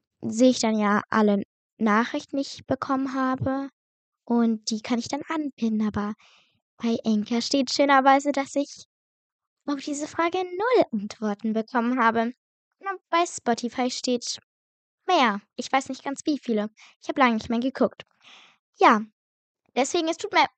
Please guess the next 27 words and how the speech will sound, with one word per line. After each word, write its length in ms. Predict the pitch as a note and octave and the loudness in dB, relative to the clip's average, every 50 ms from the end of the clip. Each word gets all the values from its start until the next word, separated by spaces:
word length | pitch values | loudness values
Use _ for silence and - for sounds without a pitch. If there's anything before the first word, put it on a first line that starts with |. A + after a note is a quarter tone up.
| _ _ _ _ _ | _ _ _ _ _
sehr 240 | _ - D4 B3+ B3 | _ 6 6 8 8
leid 240 | A#3 - C4 - | 6 4 2 0
für 100 | - F#4 | -2 2
alle, 240 | - - D4 D4 C#4+ | 4 4 4 4 2
die 140 | C4+ C4+ C#4 | 0 -2 -2
da 160 | B3+ B3+ A#3+ | 0 0 0
etwas 260 | A#3+ - - C4+ - | 0 0 -2 -6 -6
geschrieben 480 | _ - D4 - - D4+ C#4 B3+ C4+ C4 | _ -6 -6 -4 -2 -4 -2 -2 0 2
haben, 320 | C4 A#3+ A#3 A#3+ B3 B3+ D4 _ _ - - - - _ | 4 4 4 2 0 -2 -6 _ _ -20 -20 -20 -12 _
dass 160 | - C4+ - | -6 -4 -4
ich's 140 | C4+ B3+ - | -4 -4 -4
nicht 160 | C#4 C4 - | -6 0 4
anpinnen 440 | - A#3+ A#3+ A#3+ - C4+ B3 A#3 A3+ | 6 6 6 4 0 -2 -2 -2 -2
kann, 320 | - B3+ A#3 A3+ A3 A3+ - _ _ _ | 0 0 0 0 0 -2 -6 _ _ _
weil 280 | - B3+ A#3+ A3+ A3+ A3+ - _ _ _ _ _ | 0 2 4 4 4 0 -4 _ _ _ _ _
irgendein 500 | - D4 D4 C#4+ C#4+ C#4+ C4+ B3 A#3+ A#3 | 4 6 6 6 6 4 4 4 2 2
Problem 400 | - - A#3 A3 - A3 A3 A#3 | 2 -2 -4 0 2 2 2 2
hat 160 | A#3 G#3+ G#3+ | 2 0 0
Anchor 320 | A#3 A3+ G#3 A3 - A3 G#3 | 0 0 0 0 -2 -4 -4
gerade. 380 | - - G#3+ G#3+ G#3 G#3 G#3 A3 - - - _ _ _ _ _ _ _ _ _ _ _ _ _ _ | -4 0 2 2 4 4 0 0 -6 -16 -20 _ _ _ _ _ _ _ _ _ _ _ _ _ _
Es 200 | A3+ A#3 - - | 0 0 0 -4
spinnt 460 | - - - A3+ A3+ A3 G#3+ _ _ | -6 0 0 2 2 2 0 _ _
komplett 560 | - - C4 A#3 A#3+ B3+ A#3+ B3 A3 A3+ A#3 | 0 4 4 6 6 4 4 4 2 4 2
und 160 | - G3+ G#3 | 2 -2 -2
ich 200 | G#3 G3+ - - - _ _ _ _ _ _ _ _ _ _ _ _ _ _ | -2 -4 -6 -10 -14 _ _ _ _ _ _ _ _ _ _ _ _ _ _
kann 280 | - - C#4 C4 B3 A#3 - _ | 0 4 4 4 4 2 0 _
einfach, 320 | - A#3 A#3+ - B3 - | 2 2 2 2 -2 -4